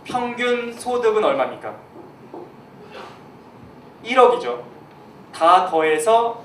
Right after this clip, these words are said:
오로 나누니까 평균 소득이 일억이 됩니다. 그죠? 하지만 평균 소득이 너무 높죠. 실제로는 사백만 원, 삼백만 원, 이백만 원 버는데 중위값은 뭐죠? 가운데 있는 사람이죠.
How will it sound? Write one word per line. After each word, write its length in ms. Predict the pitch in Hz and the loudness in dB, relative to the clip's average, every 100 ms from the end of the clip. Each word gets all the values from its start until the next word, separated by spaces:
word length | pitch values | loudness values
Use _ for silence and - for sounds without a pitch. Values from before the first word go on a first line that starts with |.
| - | -6
오로 320 | 330 381 392 | 2 4 4
나누니까 680 | - 269 262 254 214 135 - | 2 0 -2 -6 -4 -4 -8
평균 360 | - 269 269 262 | -12 -10 -8 -8
소득이 300 | 226 190 - | -8 -8 -8
일억이 320 | 220 247 160 | 0 0 0
됩니다. 280 | 107 107 104 | -8 -14 -18
그죠? 200 | - - - - - - - - - - - - - - - | -20 -20 -20 -20 -20 -20 -20 -20 -20 -20 -20 -20 -20 -20 -6
하지만 520 | 233 233 233 226 233 | -4 0 2 2 0
평균 280 | - 285 294 | -6 -2 -2
소득이 220 | 262 240 | -2 0
너무 260 | 151 131 127 | -2 -2 -6
높죠. 360 | 120 110 - - - - - | -8 -12 -14 -18 -20 -20 -16
실제로는 480 | - 302 302 294 220 | -8 -6 -4 -4 -4
사백만 320 | - 247 233 220 | -2 0 2 2
원, 40 | - | 0
삼백만 320 | 220 214 110 | -4 -4 -4
원, 80 | 147 | -6
이백만 240 | 143 127 | -8 -8
원 80 | 113 110 | -8 -12
버는데 220 | 107 107 - - - - - - - - | -14 -18 -20 -20 -20 -20 -20 -20 -20 -16
중위값은 760 | - 165 202 233 220 208 175 | -12 -8 -6 2 4 4 0
뭐죠? 240 | 160 147 165 - - - - - - - - | -8 -8 -12 -14 -20 -20 -20 -20 -20 -20 -16
가운데 520 | - 170 196 208 196 | 0 2 2 2 2
있는 140 | 175 139 | 0 -2
사람이죠. 400 | 127 110 107 | -6 -8 -10